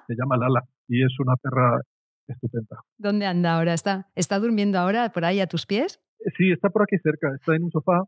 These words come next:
Speaker 1: de vez en cuando se levanta y se
Speaker 2: <laughs>
Speaker 1: asoma a la puerta y escucha a ver si algún vecino, eh, se le ocurre salir a la calle y va controlando a la gente, pero bueno,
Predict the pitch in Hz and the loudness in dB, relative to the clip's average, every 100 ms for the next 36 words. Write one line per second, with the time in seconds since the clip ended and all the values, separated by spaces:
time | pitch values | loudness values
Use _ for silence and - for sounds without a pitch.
0 | _ - 302 160 269 147 262 143 151 165 | _ 2 2 4 0 2 2 4 2 2
1 | 156 143 - 135 139 147 139 139 135 131 | 2 4 2 0 -2 0 0 0 0 2
2 | 160 147 - 143 147 151 131 139 - - | 0 0 2 2 4 4 2 0 -6 -4
3 | 160 139 147 139 135 151 139 139 131 127 | -2 0 0 0 0 0 0 -2 -4 -4
4 | 143 139 139 139 135 131 135 139 - 147 | -6 -2 0 0 0 2 0 2 0 2
5 | 139 143 131 131 143 143 135 135 135 156 | 2 4 2 4 2 2 2 2 2 2
6 | 147 156 143 151 147 135 135 139 135 131 | 4 4 2 0 -2 0 0 0 0 0
7 | 160 139 151 147 143 139 | 0 2 0 0 0 -2